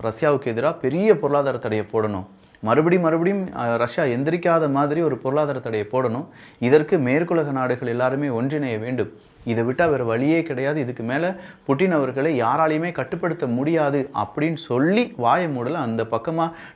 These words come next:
ட்ரம்ப் அவர்கள் அவருடைய ட்ரூத் சோஷியல் மீடியால ஒரு பதிவை போடுறார். "இந்த யுத்தம் அப்படிங்கிறது என்னுடைய யுத்தமே கிடையாது, இது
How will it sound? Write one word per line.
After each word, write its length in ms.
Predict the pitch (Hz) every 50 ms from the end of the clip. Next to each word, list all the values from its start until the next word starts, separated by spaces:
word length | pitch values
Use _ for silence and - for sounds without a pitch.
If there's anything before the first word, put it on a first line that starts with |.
| _ -
ட்ரம்ப் 240 | 123 135 156 175 170
அவர்கள் 300 | 175 143 120 120 139 160
அவருடைய 440 | 151 131 120 120 117 113 113 113 110
ட்ரூத் 360 | 113 113 - 165 190 190 185 -
சோஷியல் 360 | - 147 143 135 - 143 135
மீடியால 280 | 127 113 104 104 104 135
ஒரு 160 | 165 156 120
பதிவை 340 | - - 110 120 143 143 117 104 -
போடுறார். 300 | 110 104 107 98 - - - - - _ _ _ _ _ _ _ _ _ _ -
"இந்த 460 | - 143 160 165 156 147 143 139 131 127
யுத்தம் 340 | 135 151 160 190 233 220
அப்படிங்கிறது 420 | 196 165 151 147 147 143 143 147 170
என்னுடைய 400 | 156 139 135 139 139 131 123 120
யுத்தமே 280 | 120 143 147 147 151
கிடையாது, 360 | 143 - 113 113 117 107 98 113
இது 240 | 123 160 170 170